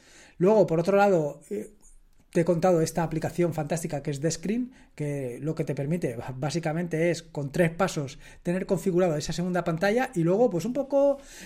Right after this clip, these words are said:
las cuestiones adicionales, como es poder, eh, utilizar V N C para compartir la pantalla y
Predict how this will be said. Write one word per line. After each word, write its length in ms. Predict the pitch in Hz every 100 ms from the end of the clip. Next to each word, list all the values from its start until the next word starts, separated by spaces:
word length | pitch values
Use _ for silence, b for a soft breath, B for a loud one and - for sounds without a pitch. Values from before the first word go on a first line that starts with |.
| 165
las 160 | 180 156
cuestiones 400 | 160 - 208 202
adicionales, 560 | 185 156 165 214 175
como 260 | - 143 160
es 220 | 202 185
poder, 400 | - - 147 170 165
eh, 200 | 208 196
utilizar 520 | 233 170 170 170 202 -
V 160 | 175 165
N 100 | 165
C 120 | 165
para 200 | 160 139
compartir 400 | 135 127 131 170
la 80 | 180
pantalla 480 | 180 175 202 233 254 B B B -
y 320 | 196 170 160